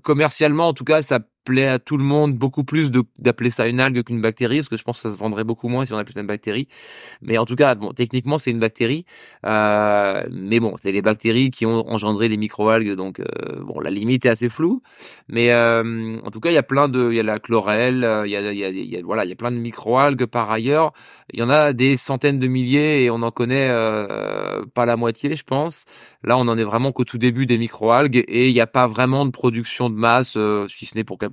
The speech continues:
un peu de nutraceutiques, euh, ou de cosmétiques. Euh, par contre, les microalgues, on en a douze mille environ,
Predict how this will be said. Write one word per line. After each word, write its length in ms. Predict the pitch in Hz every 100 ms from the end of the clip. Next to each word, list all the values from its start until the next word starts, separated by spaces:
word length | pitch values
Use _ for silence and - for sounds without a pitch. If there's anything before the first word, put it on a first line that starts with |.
| -
un 80 | 104
peu 160 | 113
de 40 | 107
nutraceutiques, 800 | 104 - 104 104 - 127 117
euh, 140 | 113 101 - - - -
ou 120 | 117 120
de 100 | 113
cosmétiques. 680 | 110 104 110 113 180 - - - - - -
Euh, 800 | 113 113 110 107 107 104 104 107
par 160 | 98 98
contre, 200 | 175 139
les 60 |
microalgues, 920 | 131 131 147 - 135 135 165 175 135 117
on 120 | - 117
en 100 | 120
a 100 | 123
douze 240 | 156 165
mille 260 | 135 139 180
environ, 440 | 147 123 113 131